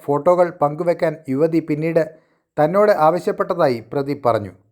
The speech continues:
സംശയാസ്പദമായ അക്കൗണ്ടുകളിൽ നിന്ന് പ്രതിക്ക് തൻ്റെ ബാങ്ക് അക്കൗണ്ടുകളിലേക്ക് പണം ലഭിച്ചുവെന്നും പറയപ്പെടുന്നു. ഏതായാലും പാക് ചാരസംഘടന ഐ എസ് ഐ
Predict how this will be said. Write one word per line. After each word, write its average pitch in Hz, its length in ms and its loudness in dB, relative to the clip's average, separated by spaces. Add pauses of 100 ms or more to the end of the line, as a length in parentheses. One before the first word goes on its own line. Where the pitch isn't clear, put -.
(540)
സംശയാസ്പദമായ 214 840 0 (180)
അക്കൗണ്ടുകളിൽ 190 680 -2
നിന്ന് 190 180 -2 (100)
പ്രതിക്ക് 170 400 -2 (440)
തൻ്റെ 170 260 2 (200)
ബാങ്ക് 180 300 2
അക്കൗണ്ടുകളിലേക്ക് 190 760 0 (120)
പണം 170 300 -2
ലഭിച്ചുവെന്നും 156 600 -2
പറയപ്പെടുന്നു. 120 460 0 (680)
ഏതായാലും 156 520 2 (360)
പാക് 139 340 0
ചാരസംഘടന 175 640 -2 (240)
ഐ 131 40 -2 (120)
എസ് 160 220 -4
ഐ - 20 -6